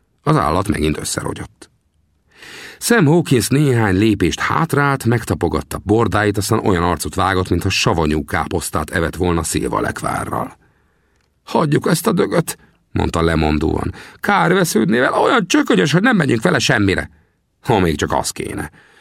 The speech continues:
Megszégyenítsen egy összvér, melynek szamár volt a papája. Majd én megtanítom szót fogadni.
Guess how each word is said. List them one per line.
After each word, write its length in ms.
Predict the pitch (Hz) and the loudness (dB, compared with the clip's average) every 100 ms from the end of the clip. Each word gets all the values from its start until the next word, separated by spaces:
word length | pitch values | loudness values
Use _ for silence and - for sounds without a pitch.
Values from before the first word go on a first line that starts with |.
| _ _ | _ _
Megszégyenítsen 920 | 107 117 - 131 117 123 117 - 87 | -2 0 0 2 2 2 0 0 -2
egy 100 | - | -2
összvér, 440 | 78 - 92 92 | -4 -2 0 0
melynek 280 | 85 76 - | 0 -2 -6
szamár 480 | - 69 76 76 82 | -4 -2 0 0 0
volt 220 | 85 78 | 0 -2
a 60 | 76 | -4
papája. 640 | - 73 78 71 69 - - - - - | -4 -2 0 0 -2 -4 -12 -20 -20 -6
Majd 200 | - 156 | 0 2
én 100 | 160 | 4
megtanítom 560 | 175 214 165 170 135 101 | 2 0 2 2 2 0
szót 240 | 90 80 | 0 -2
fogadni. 560 | 73 78 80 57 50 - | -4 -4 -4 -6 -10 -16